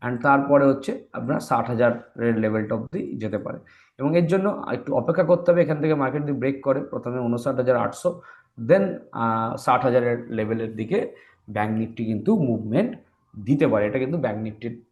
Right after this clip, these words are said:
ক্ষেত্রে আমার মনে হয়েছে। কিন্তু যতক্ষণ না ঊনষাট হাজার দুশো তিরানব্বই নিচে আসছে, ততক্ষণ আমি কিন্তু সেলিং বা পুট সাইডের কথা ভাবছি না। এরপরে চলে আসি সেন্সেক্স। সেন্সেক্সের ক্ষেত্রে একই জিনিস। এবং সেন্সেক্সের ক্ষেত্রেও আমরা যদি দেখি, আমরা এখানে যদি এটাকে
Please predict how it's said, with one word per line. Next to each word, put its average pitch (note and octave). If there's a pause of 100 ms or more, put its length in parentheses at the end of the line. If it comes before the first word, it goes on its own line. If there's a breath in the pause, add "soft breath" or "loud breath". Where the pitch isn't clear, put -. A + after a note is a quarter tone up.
(120)
ক্ষেত্রে D#3+
আমার C3
মনে A#2+
হয়েছে। G#2+
কিন্তু D3+
যতক্ষণ C3+
না D3+
ঊনষাট C#3
হাজার C#3+ (440 loud breath)
দুশো A#2
তিরানব্বই C3+
নিচে A#2
আসছে, A#2
ততক্ষণ B2
আমি A#2+
কিন্তু A#2
সেলিং C#3
বা A2
পুট D#3
সাইডের A#2
কথা A2+
ভাবছি -
না। - (400)
এরপরে E3+
চলে F3+
আসি F3
সেন্সেক্স। C#3+
সেন্সেক্সের D#3
ক্ষেত্রে D#3+
একই B2
জিনিস। C#3+
এবং E3
সেন্সেক্সের C#3+
ক্ষেত্রেও D3
আমরা C3+
যদি C#3
দেখি, A#2 (500 loud breath)
আমরা A#2+
এখানে B2+
যদি B2+
এটাকে A#2+